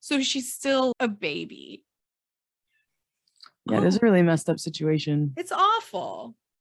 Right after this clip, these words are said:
Speaker 2: But like you said, I mean, what is, but what you were saying, the part that I think we kinda talked over top of a little bit,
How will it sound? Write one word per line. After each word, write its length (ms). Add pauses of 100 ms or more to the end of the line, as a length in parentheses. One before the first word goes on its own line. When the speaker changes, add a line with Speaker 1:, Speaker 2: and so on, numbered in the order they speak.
Speaker 2:
But 100
like 140
you 60
said, 440
I 100
mean, 260
what 140
is, 420 (260)
but 120
what 160
you 100
were 100
saying, 540
the 100
part 220
that 100
I 100
think 200
we 100
kinda 240
talked 240
over 200
top 260
of 160 (180)
a 40
little 200
bit, 260